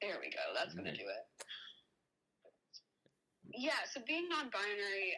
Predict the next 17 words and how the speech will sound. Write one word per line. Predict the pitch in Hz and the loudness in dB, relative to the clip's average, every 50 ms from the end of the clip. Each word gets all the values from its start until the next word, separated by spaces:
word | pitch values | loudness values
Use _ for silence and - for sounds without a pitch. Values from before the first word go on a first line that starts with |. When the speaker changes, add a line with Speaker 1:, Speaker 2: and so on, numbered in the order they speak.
| - - | -2 -2
Speaker 1:
I, | - 214 220 226 226 226 226 226 226 226 220 - - - _ _ _ _ _ _ _ _ _ _ _ _ _ _ _ _ _ _ _ _ _ _ _ _ _ _ _ _ _ _ _ _ _ - | 0 2 2 2 2 2 0 -2 -2 -4 -4 -6 -10 -14 _ _ _ _ _ _ _ _ _ _ _ _ _ _ _ _ _ _ _ _ _ _ _ _ _ _ _ _ _ _ _ _ _ 0
I | 254 240 214 | 0 2 2
don't | 269 311 359 359 - - 226 226 | 0 0 0 -2 -2 0 2 2
have | 220 233 233 | 2 2 2
a, | 226 214 202 - - | 0 -2 -4 -2 0
I | - 247 | 2 2
don't | 294 311 - | 2 2 0
have, | - - 269 247 240 226 - | -2 -2 -2 -2 -4 -4 -2
like, | 214 196 - - - - _ _ _ _ _ _ _ _ 208 | -2 -2 -2 -4 -10 -20 _ _ _ _ _ _ _ _ -6
like, | 185 170 - - - | -6 -4 -6 -4 6
gender, | 226 220 214 208 208 202 208 208 202 196 196 - | 8 8 8 8 4 2 2 4 4 2 0 -2
like, | - 196 190 - - - | -2 -2 -2 -2 0 0
physical | 277 262 226 247 247 - 226 208 - | 2 2 2 0 -2 0 -2 -2 0
gender | - 190 175 180 180 180 | 0 0 -2 -2 -6 -8
dysphoria | 165 170 - - - - - - - - - - - - - - - - - - | -6 -6 -8 -8 -6 -6 4 6 6 6 6 4 2 2 2 2 -2 -8 -8 -8
Speaker 2:
Mm-hmm. | 117 113 107 113 110 | -6 -4 -2 -4 -4
Speaker 1:
in | 107 - - - 269 | -4 -4 0 0 2